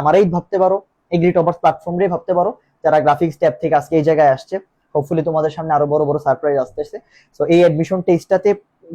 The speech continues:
গোটা জার্নি জুড়ে হচ্ছে আমরা আছি। তোমাদের যে কোনো প্রবলেম হলে তোমরা আমাদের পেজে নক দিতে পারো, আমরা আমাদের এন্ড থেকে সর্বোচ্চ সাপোর্ট দিব এবং ইনশাআল্লাহ পুরো বাংলাদেশের সবচেয়ে কম দামে, হ্যাঁ,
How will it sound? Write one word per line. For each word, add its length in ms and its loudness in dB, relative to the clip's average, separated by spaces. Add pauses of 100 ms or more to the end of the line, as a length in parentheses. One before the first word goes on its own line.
(140)
গোটা 260 4 (380)
জার্নি 340 0
জুড়ে 220 2
হচ্ছে 160 -6 (100)
আমরা 180 2 (140)
আছি। 160 -4 (480)
তোমাদের 320 2 (160)
যে 100 6 (220)
কোনো 140 2 (120)
প্রবলেম 320 0
হলে 180 -4
তোমরা 200 -6
আমাদের 260 -2
পেজে 300 -2
নক 180 -2
দিতে 180 -8
পারো, 120 -6 (360)
আমরা 200 0
আমাদের 240 -2
এন্ড 160 -8
থেকে 140 -10 (420)
সর্বোচ্চ 340 2 (140)
সাপোর্ট 300 -2
দিব 100 0 (100)
এবং 100 -4 (100)
ইনশাআল্লাহ 480 0 (840)
পুরো 160 4 (100)
বাংলাদেশের 540 0 (440)
সবচেয়ে 400 -2 (160)
কম 140 0 (120)
দামে, 280 -4
হ্যাঁ, 180 -12